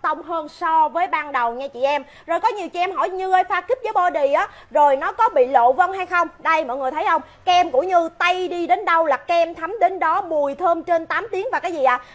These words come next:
Đem lại một làn da không chỉ trắng mà còn khỏe là nó nằm ở đây nha mọi người. Đây, da của Như đây, thoa lên, nó mướt, nó mịn và đặc biệt là nhìn cái da nó rất là có sức sống.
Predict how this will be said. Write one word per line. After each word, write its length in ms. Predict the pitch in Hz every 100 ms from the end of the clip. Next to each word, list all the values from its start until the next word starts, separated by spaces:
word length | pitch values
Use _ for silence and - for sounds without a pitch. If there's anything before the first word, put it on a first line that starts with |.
| -
Đem 220 | 370 381
lại 160 | 320 262
một 180 | 277 285
làn 240 | 285 285
da 200 | 311 349 - -
không 280 | - 381 370
chỉ 200 | 302 262
trắng 200 | 320 370 427
mà 60 |
còn 200 | 269 254
khỏe 260 | 262 220 302
là 100 | 262
nó 120 | 311
nằm 180 | 269 247
ở 80 | 277
đây 240 | 294 285
nha 120 | 285
mọi 160 | 254 226
người. 200 | 247 220 - -
Đây, 260 | 320 320 294 - -
da 300 | 320 349 339
của 180 | 240 277
Như 220 | 349 330
đây, 160 | 320 285 -
thoa 300 | - 370 359
lên, 320 | 359 349 330 285
nó 180 | 294 427
mướt, 440 | 381 403 427 587 622 - -
nó 160 | 403
mịn 440 | 427 294 240 240 269 - -
và 140 | 294
đặc 200 | 277 254
biệt 180 | 262 277
là 80 | 285
nhìn 260 | 285 269
cái 140 | 262 349
da 240 | 320 294
nó 280 | 285 311 427 320
rất 420 | 403 554 - -
là 180 | 285 220
có 260 | - 269 392
sức 200 | 440 -
sống. 260 | - 294